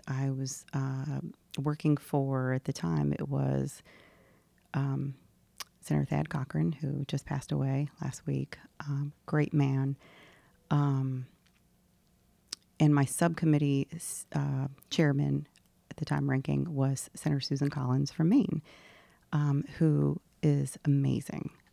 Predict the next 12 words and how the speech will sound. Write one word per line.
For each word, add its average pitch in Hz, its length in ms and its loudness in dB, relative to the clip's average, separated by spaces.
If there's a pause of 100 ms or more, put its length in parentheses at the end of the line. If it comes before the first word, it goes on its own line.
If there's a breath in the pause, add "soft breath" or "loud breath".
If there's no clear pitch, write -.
(140)
Um, 151 400 -8
she - 160 -4
and 143 100 2
I 139 100 0
have 135 160 0
a 127 80 0 (120)
great 139 360 -2 (180)
relationship. - 720 -6 (120)
Um, 135 420 -4 (920)
and 147 300 4
I 151 160 2
just, 156 400 -2